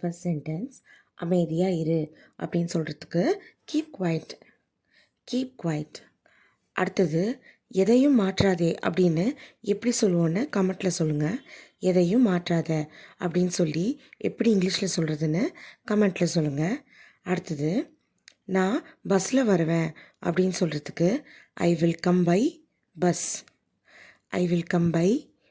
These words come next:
bus". அடுத்தது, "நீங்க என்னை தொந்தரவு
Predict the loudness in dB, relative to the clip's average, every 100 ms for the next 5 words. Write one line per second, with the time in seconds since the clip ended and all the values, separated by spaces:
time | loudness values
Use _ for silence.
0 | _ -6 -2 -2 -2 -6 -12 _ _ _
1 | _ _ -6 -4 0 0 2 2 0 -4
2 | -20 _ 0 2 4 4 2 -2 -20 -4
3 | 2 2 4 2 4 2